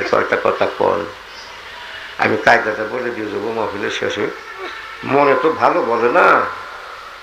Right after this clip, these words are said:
ভালো কথা ভালো বলে না ঠিকই, আমি খুব পিচ্ছা হয়ে আসি নাই ভাই। আমি তো ইউনিভার্সিটিতে একটা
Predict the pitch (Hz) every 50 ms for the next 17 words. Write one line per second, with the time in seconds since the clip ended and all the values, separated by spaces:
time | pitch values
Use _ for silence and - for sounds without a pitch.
0 | - - - - - - - - - 98 - - 127 147 160 147 - 120 - -
1 | 165 - - - 120 123 127 117 101 98 95 98 113 110 113 104 - - 101 -
2 | 98 104 101 101 104 113 120 120 120 - - - - - - - - - - -
3 | - - 147 143 - - 160 - - - - - 160 156 - 143 151 143 123 123
4 | 127 127 123 120 113 104 107 104 - - - - - - - - - - - -
5 | - - - - - - 117 127 131 - 151 147 139 131 127 135 131 - 147 143
6 | - - 127 123 135 131